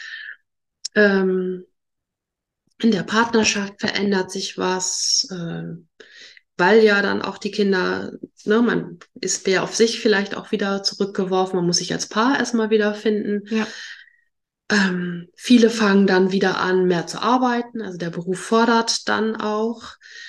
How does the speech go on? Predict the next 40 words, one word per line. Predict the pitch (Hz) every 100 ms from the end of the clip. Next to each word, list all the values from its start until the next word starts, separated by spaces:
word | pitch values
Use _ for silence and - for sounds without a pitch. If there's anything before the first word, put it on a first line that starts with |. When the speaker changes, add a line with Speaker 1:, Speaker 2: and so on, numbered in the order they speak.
| - - _ _ -
Speaker 1:
Dann | 196 196
haben | 180
viele | 175 214 190 170
auch | 165 175
noch | 165 - _ _ _ _ _
ihre | 180 170 -
eigenen | 165 185 220 214
Eltern, | 220 226 233 226 208 208
die | 190 185
vielleicht | 185 190
auch | - 185
hilfs- | 214 208 -
und | 180
pflegebedürftig | 175 190 196 214 214 226 226 226 220 -
sind. | 233 226 240 214
Speaker 2:
Mhm. | 202 214 - - - -
Speaker 1:
Und | 202
da | 185 190
sch-, | 190 - - _ _ _ _ _ _ -
ist | - -
wirklich | 180 196 - -
viel, | - 226 254 240 208
was | 208 -
auf | 190 -
die | -
ein-, | 202 220 -
auf | 175
einen | 180 175
einstürzt, | 208 269 - 170 160 -
sag | 170 160
ich | 160 -
mal, | 160 165
ne, | 190
auf | 170
vielen | - 180 190
Ebenen. | 202 208 220 185 156 165 185 _ _ _ _ - - - _ -
Und | 208
wenn | 196 196
es | 196 -
dann | 175 185 254 294